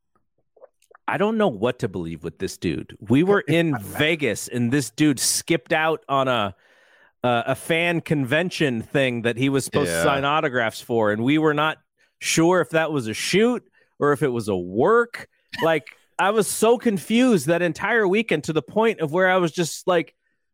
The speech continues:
Speaker 1: "Why am I even doing this? Like, w-,
Speaker 2: Yeah.
Speaker 1: what are we doing here?"
Speaker 2: I, I don't know. I feel like them going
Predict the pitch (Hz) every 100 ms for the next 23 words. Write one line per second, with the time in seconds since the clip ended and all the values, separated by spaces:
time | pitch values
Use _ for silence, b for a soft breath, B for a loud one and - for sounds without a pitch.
0 | _ 202 294 311 254 196 127 _ _ _
1 | _ - 156 202 160 107 92 80 117 113
2 | 101 107 110 - - 73 73 78 170 208
3 | 330 220 160 165 123 98 85 78 _ _
4 | B - 135 151 - - 180 131 85 -
5 | 180 - 208 151 127 110 98 - - 117
6 | 120 110 110 107 107 104 104 98